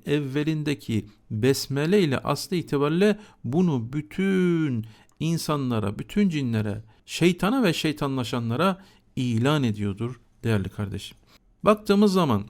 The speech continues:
hatırlarsanız Musa aleyhisselam zamanında Musa aleyhisselamın karşısına bir takım sihirbazlar çıktılar. Ve onlar Firavun'un izniyle, Firavun'un ismiyle Firavun'un izzetiyle, Firavun'a güvenerek,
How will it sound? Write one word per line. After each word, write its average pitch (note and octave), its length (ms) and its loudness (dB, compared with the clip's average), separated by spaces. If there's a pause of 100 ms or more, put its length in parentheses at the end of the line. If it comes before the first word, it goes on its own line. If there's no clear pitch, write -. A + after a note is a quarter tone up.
(160)
hatırlarsanız E3 880 -2 (280)
Musa F#3+ 320 6
aleyhisselam D3+ 600 0
zamanında C3 640 2 (240)
Musa F3 420 2
aleyhisselamın C#3+ 1080 0 (160)
karşısına D#3+ 880 -2
bir C#3+ 240 -4
takım D3 380 -2 (140)
sihirbazlar B2 680 0
çıktılar. - 580 -12 (220)
Ve D#3 180 2
onlar G3 500 6 (260)
Firavun'un F#3 1000 4 (220)
izniyle, B2+ 680 2 (220)
Firavun'un E3 760 2 (140)
ismiyle E3+ 680 0 (260)
Firavun'un F#3+ 600 4 (100)
izzetiyle, D#3 880 2
Firavun'a G3+ 600 4
güvenerek, D3 640 2